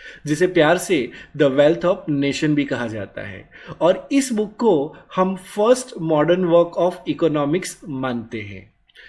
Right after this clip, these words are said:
इन्होंने कहा था, Adam Smith ने कहा था, "Economics is a study of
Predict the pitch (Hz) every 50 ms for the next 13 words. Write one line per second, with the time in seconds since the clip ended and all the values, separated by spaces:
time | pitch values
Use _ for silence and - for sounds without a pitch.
0 | - - - - 196 196 254 285 302 285 285 - 170 185 202 196 180 139 107 101
1 | 151 170 226 240 233 - 208 208 202 202 214 214 185 175 185 190 185 185 147 135
2 | 156 - - - - - - _ - 190 185 180 - 226 220 226 214 165 151 160
3 | 175 196 190 - - - _ _ - _ _ - 156 160 190 196 180 - - -
4 | _ - 156 160 160 - - - - 147 143 151 175 175 156 139 156